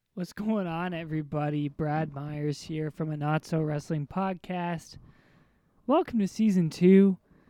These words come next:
I didn't think this was ever gonna happen. Uh, obviously, with quarantine, I got a little sidetracked with, uh, making this podcast, and, uh, you know, I'm happy to be back for a second season.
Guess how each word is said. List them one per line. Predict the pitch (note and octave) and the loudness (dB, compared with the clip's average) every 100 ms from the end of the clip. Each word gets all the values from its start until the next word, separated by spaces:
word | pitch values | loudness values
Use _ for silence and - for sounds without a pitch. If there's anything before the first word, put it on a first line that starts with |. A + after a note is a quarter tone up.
| _ _ _ _ | _ _ _ _
I | C4+ | -2
didn't | D#4+ B3 F3+ | 0 0 0
think | F3+ D#3 | -2 -4
this | E3 C#3+ | -6 -6
was | D#3 D3+ | -6 -4
ever | D3+ D3 | -4 -4
gonna | C#3+ | -6
happen. | C#3 D3 D#3+ - D#3+ D#3+ D#3+ _ D3+ | -4 -2 -2 -2 -6 -6 -12 _ -8
Uh, | |
obviously, | C3+ B2+ D3 E3+ D#3+ D3 - F3 D#3+ D3 | -6 -2 0 2 0 0 -2 2 4 4
with | C#3 C3+ | 2 -4
quarantine, | - F#3+ G#3 F#3+ - G3 F#3+ | 2 6 6 4 4 4 4
I | D#3+ | 2
got | D3 C#3+ | -2 -4
a | D3+ | -4
little | D3 | -6
sidetracked | C#3 - F#3 F#3 E3+ G3 E3+ D#3+ - D#3 | -8 -2 0 0 0 -2 -2 -2 -6 -8
with, | D3 C#3 - | -8 -8 -12
uh, | C#3+ C3+ B2+ _ _ _ _ _ _ _ | -10 -10 -12 _ _ _ _ _ _ _
making | G#3+ D4 A#3+ G#3 | 2 4 4 2
this | D#3 | 0
podcast, | - D3 D3+ - E3 F#3+ - E3+ | -2 -4 -2 -2 -2 -2 -6 -8
and, | D#3 D3 D#3 | -6 -4 -6
uh, | D3+ D3 D#3+ | -6 -6 -8
you | E3 | -2
know, | E3+ F#3+ | 2 4
I'm | F#3+ | 4
happy | F#3 G#3+ A3+ | 2 0 -2
to | F#3 | 0
be | F#3 | 0
back | D#3+ D3 D#3+ - | 2 -2 -2 -6
for | - D#3 | -2 0
a | D3 | 0
second | - E3+ E3+ D#3+ D3 | -2 -4 -4 -8 -10
season. | - G#3+ A#3 A3+ A#3+ A3+ | -6 0 2 2 0 -4